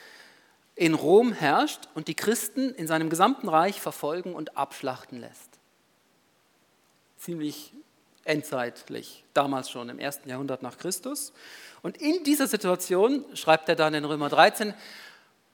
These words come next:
äh, in den ersten Versen sehr bekannte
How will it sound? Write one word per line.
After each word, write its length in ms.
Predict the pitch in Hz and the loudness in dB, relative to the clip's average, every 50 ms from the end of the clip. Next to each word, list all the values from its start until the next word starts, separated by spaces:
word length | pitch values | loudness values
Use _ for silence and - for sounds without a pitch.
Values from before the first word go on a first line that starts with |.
| _ _ - - _ | _ _ -20 -20 _
äh, 280 | - - 151 143 151 - | -2 2 2 4 4 2
in 60 | 143 | 0
den 120 | 151 147 | -2 0
ersten 340 | 160 160 180 196 - - 185 | 4 4 4 4 2 -4 -6
Versen 360 | - 180 170 170 175 170 165 | 0 2 4 4 2 2 -2
sehr 160 | 156 160 175 180 | -2 0 0 0
bekannte 880 | 170 160 - - 175 165 185 196 190 - 156 151 151 147 143 147 135 | 0 -2 -4 0 0 0 0 0 -2 -2 0 2 4 4 4 2 -2